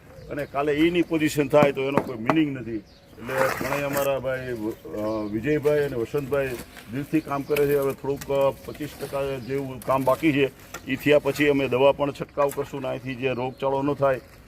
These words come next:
એના માટે તકેદારી રૂપે અમે સરસ, અ, દવા પણ છાંટી અને વ્યવસ્થિત કરશું.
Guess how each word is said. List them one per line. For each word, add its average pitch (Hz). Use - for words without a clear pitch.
એના 131
માટે 139
તકેદારી 151
રૂપે 147
અમે 139
સરસ, -
અ, 135
દવા 139
પણ 139
છાંટી 135
અને 135
વ્યવસ્થિત 127
કરશું. 139